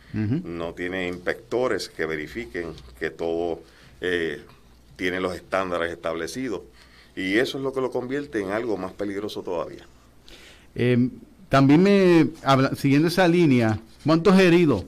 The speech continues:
Speaker 1: de pirotecnia, si tienen una estadística, eh, se ha reportado en los últimos años acá en la región, eh, específicamente la Comandancia de Área de Bonito, si tienen el dato, o en la región central?
Speaker 2: Eh,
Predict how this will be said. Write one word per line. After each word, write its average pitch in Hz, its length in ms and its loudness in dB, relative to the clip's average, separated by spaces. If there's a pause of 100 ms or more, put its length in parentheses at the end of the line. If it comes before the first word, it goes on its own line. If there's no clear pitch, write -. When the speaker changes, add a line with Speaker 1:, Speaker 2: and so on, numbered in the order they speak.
Speaker 1:
de 113 160 2
pirotecnia, 127 520 4
si 127 120 2
tienen 127 280 2
una 143 120 4
estadística, 127 720 2 (560)
eh, 110 360 4
se 127 100 2
ha 127 60 6
reportado 151 520 6
en 147 60 8
los 131 100 4
últimos 139 520 4
años 135 300 2
acá 123 180 -2
en 123 100 -2
la 107 260 -2
región, 120 720 2
eh, 104 240 -2
específicamente 135 640 2
la 127 80 2
Comandancia 120 440 0
de 123 80 2
Área 127 200 4
de 123 120 4
Bonito, 123 380 2
si 107 120 -4
tienen 120 220 -2
el 120 120 0
dato, 151 320 4
o 110 200 -2
en 107 60 0
la 110 120 2
región 110 260 0
central? 101 420 0 (300)
Speaker 2:
Eh, 78 280 -10